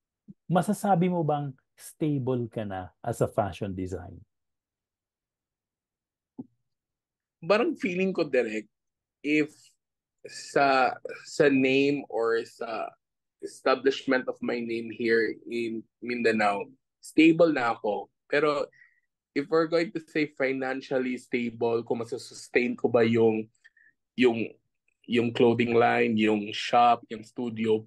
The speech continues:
Speaker 2: parang hindi pa. Pero I've always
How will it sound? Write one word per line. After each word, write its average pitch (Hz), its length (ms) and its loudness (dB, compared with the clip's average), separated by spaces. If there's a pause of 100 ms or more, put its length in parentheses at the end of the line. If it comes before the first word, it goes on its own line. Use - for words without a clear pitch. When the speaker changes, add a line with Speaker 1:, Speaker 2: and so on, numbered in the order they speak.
(120)
Speaker 2:
parang 170 400 2
hindi 147 560 -6
pa. 101 320 -2 (720)
Pero 180 640 2 (400)
I've 156 180 -2
always 175 600 -2